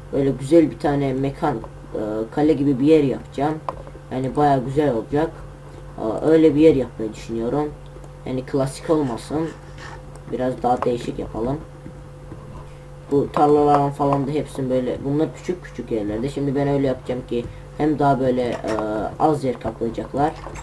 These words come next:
e, hem de daha fazla işte yemek verecekler. Şimdi diamond'ımız ge-, geldi. Beş tane diamond'ımız var şu an. Alalım enchantment'e, büyü masası için gerekenleri.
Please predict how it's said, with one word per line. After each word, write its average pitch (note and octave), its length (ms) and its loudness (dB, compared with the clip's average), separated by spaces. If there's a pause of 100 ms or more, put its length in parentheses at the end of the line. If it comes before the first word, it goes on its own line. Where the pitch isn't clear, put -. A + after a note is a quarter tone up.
(340)
e, - 120 -4
hem C#3+ 200 2
de C#3 160 2
daha C#3 160 6
fazla A#2 460 -4
işte - 280 -6 (160)
yemek A#2+ 280 -4
verecekler. A2 500 -2 (1900)
Şimdi C#3 300 0
diamond'ımız D3 580 2
ge-, - 360 -10
geldi. A2 420 0
Beş E3 180 0
tane C#3 260 0
diamond'ımız G2+ 520 -4
var D2+ 100 -10 (100)
şu - 60 -10
an. G2 60 -10 (840)
Alalım D#3+ 340 6
enchantment'e, A#2 840 -4
büyü C#3 120 2
masası B2+ 320 -4
için G#2+ 320 -8
gerekenleri. A2+ 800 -4